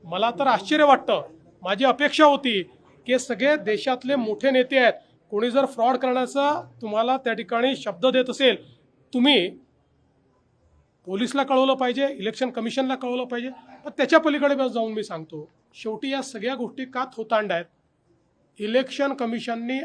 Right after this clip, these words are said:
आजपर्यंत चार वेळा ओपन चॅलेंज थ्रो केला, ओपन चॅलेंज सगळ्या पॉलिटिकल पक्षाला, सगळ्या इंजिनियर्सला, सगळ्या टेक्नोक्रॅट्सला की ईव्हीएम हॅक करून दाखवा. अजूनपर्यंत कोणी ईव्हीएम हॅक करू शकलेलं नाही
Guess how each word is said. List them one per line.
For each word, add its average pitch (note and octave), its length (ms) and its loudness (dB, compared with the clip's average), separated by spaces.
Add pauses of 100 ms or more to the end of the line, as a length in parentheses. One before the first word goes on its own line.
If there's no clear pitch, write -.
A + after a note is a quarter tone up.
आजपर्यंत A3 600 -4
चार A#3+ 440 -2
वेळा G#3+ 220 0 (1000)
ओपन C4+ 440 2
चॅलेंज A#3 420 -2
थ्रो G3+ 120 -8
केला, F#3 200 -4
ओपन G#3+ 320 -2
चॅलेंज - 680 -10
सगळ्या G3+ 340 -4
पॉलिटिकल B3 400 -2
पक्षाला, B3+ 480 0 (640)
सगळ्या G#3 240 0
इंजिनियर्सला, B3+ 720 0 (540)
सगळ्या A3+ 220 2
टेक्नोक्रॅट्सला C4 760 -2 (720)
की D4 320 -4
ईव्हीएम C4 420 4
हॅक B3 300 2
करून A#3+ 200 -2
दाखवा. E3 300 -6 (1400)
अजूनपर्यंत A#3 540 -6 (120)
कोणी G#3 180 -4
ईव्हीएम G#3 400 -6
हॅक G3+ 300 -8
करू G3+ 160 -8
शकलेलं F#3 520 -14
नाही D#3+ 340 -6